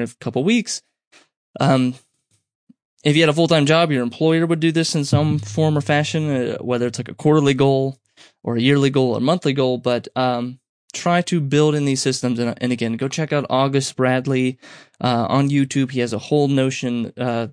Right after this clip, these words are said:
basically has a whole Notion course on how to set up a quarterly review, we, you know, where you're tracking your days, you're tracking your weeks, tracking your months and quarters,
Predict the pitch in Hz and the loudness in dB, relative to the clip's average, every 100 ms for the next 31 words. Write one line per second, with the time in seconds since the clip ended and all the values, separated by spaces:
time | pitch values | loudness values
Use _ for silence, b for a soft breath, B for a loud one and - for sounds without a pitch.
0 | _ _ _ _ _ - 170 170 139 123 | _ _ _ _ _ -4 0 2 0 0
1 | 156 139 127 135 117 98 - 160 123 113 | 0 2 2 2 -2 -6 0 2 2 0
2 | - b b b b - 123 120 113 131 | -8 b b b b -4 -2 -2 -4 -2
3 | 131 127 127 113 - 143 135 123 - 143 | -2 -4 -6 -6 -2 -2 -2 -4 -4 -2
4 | 127 123 123 123 120 123 120 127 131 127 | 0 -2 -2 -4 -4 -4 -4 -2 -2 -2
5 | 117 107 - - 135 117 110 160 160 - | -6 -8 -12 -4 -4 -4 -4 -4 -2 -2
6 | 143 135 131 131 127 - 131 135 127 117 | -2 0 0 0 -2 -2 -2 -2 -4 -2
7 | 120 - 131 117 117 110 147 139 - 117 | -4 -6 -10 -8 -8 -4 -4 -4 -6 -4
8 | - 196 180 | 2 2 2